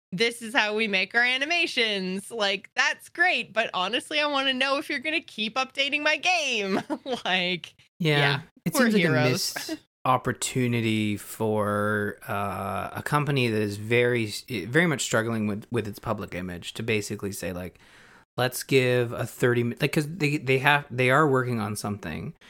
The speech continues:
Speaker 2: 'Cause I think there was, uh, someone had pointed to a Reddit sort of thread where, uh, one of the developers had said, "Yeah, we're working on stuff. We just didn't have anything that we could share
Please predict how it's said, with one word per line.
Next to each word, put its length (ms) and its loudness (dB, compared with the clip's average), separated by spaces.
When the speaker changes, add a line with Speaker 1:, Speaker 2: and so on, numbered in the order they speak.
Speaker 2:
'Cause 140 0
I 80 2
think 180 2
there 120 2
was, 300 0
uh, 200 -2
someone 260 -2
had 120 -2
pointed 280 -2
to 120 -4
a 80 -4
Reddit 320 -4
sort 260 -8
of 240 -6
thread 440 -2
where, 500 -4
uh, 360 -8
one 200 -8
of 80 -8
the 60 -8
developers 520 -6
had 140 -10
said, 200 -8
"Yeah, 320 4
we're 200 6
working 360 2
on 120 2
stuff. 340 0
We 80 0
just 240 -2
didn't 200 0
have 200 2
anything 460 0
that 120 0
we 120 -2
could 160 -8
share 580 -2